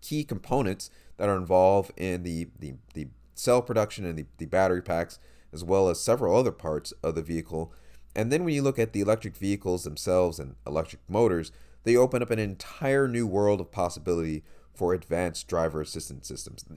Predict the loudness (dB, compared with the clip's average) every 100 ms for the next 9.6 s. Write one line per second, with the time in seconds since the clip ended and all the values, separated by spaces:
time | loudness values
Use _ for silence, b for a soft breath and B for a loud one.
0 | -4 4 4 4 -4 0 2 2 -2 0
1 | 4 6 4 4 4 4 0 -4 -2 -2
2 | -2 -4 b b b -6 -2 -2 -4 -18
3 | -8 -2 0 2 0 -2 -8 -4 -2 -2
4 | -2 -14 -20 -18 -4 -2 -2 -8 -12 -8
5 | -6 -6 -8 -6 -4 -4 -6 -12 -12 -10
6 | -10 -8 -8 -10 -10 -8 -6 -2 2 2
7 | 0 b b b -2 -2 0 -2 -2 -6
8 | -4 -4 -4 -2 0 0 -2 -4 -4 -4
9 | -8 -6 -4 -2 -4